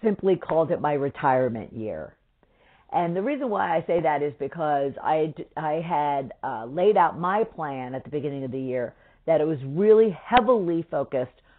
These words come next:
on finishing my screenplay, giving myself the room mentally, uh, physically, financially, spiritually, the room to sit down and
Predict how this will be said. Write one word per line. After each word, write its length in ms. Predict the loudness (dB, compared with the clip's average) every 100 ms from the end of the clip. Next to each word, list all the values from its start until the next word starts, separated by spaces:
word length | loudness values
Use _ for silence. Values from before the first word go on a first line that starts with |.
| _ -10
on 180 | -8
finishing 440 | -2 -2 -2 -6 -4
my 200 | -4 -4 -6
screenplay, 560 | -8 -8 -8 -8 -8 -12 _ _ _ _ 4
giving 320 | 6 6 2
myself 480 | -2 -2 0 0 0 _
the 140 | -8 -6
room 640 | -6 -4 -4 -4 -4 -6 -10 _ _ _
mentally, 920 | -4 0 0 0 2 2 2 2 -2 -6 -8
uh, 180 | -6 -6 -6
physically, 840 | 0 2 2 -4 -2 0 0 0 -2
financially, 880 | -2 -4 -2 -4 -6 -4 -2 -2 -4
spiritually, 760 | -2 0 2 0 -2 -4 -2 -4
the 100 | -6
room 540 | -6 -6 -4 -4 -6 -12 _ _ _ -8
to 520 | -2 2 2 2 -2 -8 2
sit 180 | 2 4
down 540 | 4 4 2 0 -6 -12 _ _ -4
and 560 | 0 0 0 -2 -2